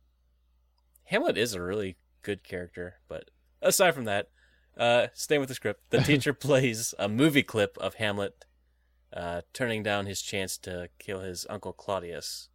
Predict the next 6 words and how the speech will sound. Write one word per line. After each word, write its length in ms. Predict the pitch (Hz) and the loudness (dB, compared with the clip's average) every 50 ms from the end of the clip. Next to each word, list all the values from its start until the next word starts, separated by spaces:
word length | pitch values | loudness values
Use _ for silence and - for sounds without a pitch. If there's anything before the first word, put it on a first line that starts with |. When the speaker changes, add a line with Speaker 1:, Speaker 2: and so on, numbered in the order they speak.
| _ _ _ _ _ _ _ _ _ _ _ _ _ _ _ _ _ _ - _ _ _ _ _ _ _ _ _ _ _ _ - | _ _ _ _ _ _ _ _ _ _ _ _ _ _ _ _ _ _ -20 _ _ _ _ _ _ _ _ _ _ _ _ -10
Speaker 1:
Uh, 360 | 92 90 90 87 87 87 85 - _ _ _ | -8 -6 -6 -4 -6 -6 -8 -10 _ _ _
this 120 | - 107 | -10 -8
is 40 | 104 | -8
pretty 220 | - - - 139 | -4 -2 0 0
much 160 | 120 107 - | 2 0 0
straight 420 | - - - - - 110 107 104 | 0 -2 -2 -2 -2 -2 -2 -2